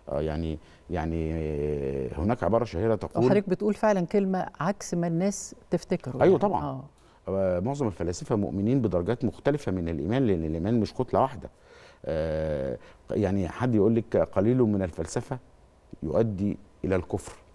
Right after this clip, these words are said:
Speaker 2: مم.
Speaker 1: أو "قليل من التفكير يؤدي إلى الكفر"، لكن كثير من الفلسفة أو كثير من التفكير يؤدي للإيمان.
Speaker 2: مم.
Speaker 1: ف-، وده حصل معايا أنا شخصيًا.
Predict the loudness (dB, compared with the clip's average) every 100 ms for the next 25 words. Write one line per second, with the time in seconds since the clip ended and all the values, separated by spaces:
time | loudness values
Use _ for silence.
0 | -4 -2 0 -4 -2 -2 2 4 6 6
1 | 6 2 -2 -6 -2 0 2 2 0 -2
2 | -4 -6 -8 -20 -20 -20 -10 -6 -4 -4
3 | -4 2 2 4 0 0 -4 -4 -8 -12
4 | -20 _ -6 -6 -6 -2 2 2 0 -8
5 | -4 -2 0 0 0 2 2 0 0 -2
6 | -6 -12 -20 -4 -2 -2 -4 -10 -6 0
7 | 2 2 0 -2 -2 -4 -10 -6 0 0
8 | 0 -2 2 4 4 0 -4 -6 -2 -2